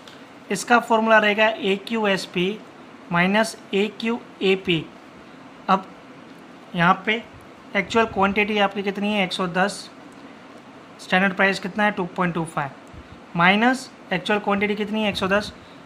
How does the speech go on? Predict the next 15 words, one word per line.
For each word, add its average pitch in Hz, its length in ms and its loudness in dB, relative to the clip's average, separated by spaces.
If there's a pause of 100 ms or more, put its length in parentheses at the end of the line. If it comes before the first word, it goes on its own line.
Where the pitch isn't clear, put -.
(100)
स्टै-, 190 420 2
actual 208 320 2
price 196 280 2
कितनी 214 260 -6
है, 214 80 -2
टू 190 180 -2
पॉइंट 220 340 -4 (400)
वन 175 200 2
five, 147 260 -4 (1500)
total 185 360 4
आपका 220 380 4 (680)
आ 180 120 8
गया 208 200 2
इलेवन 190 440 2 (460)
favorable। 147 480 -2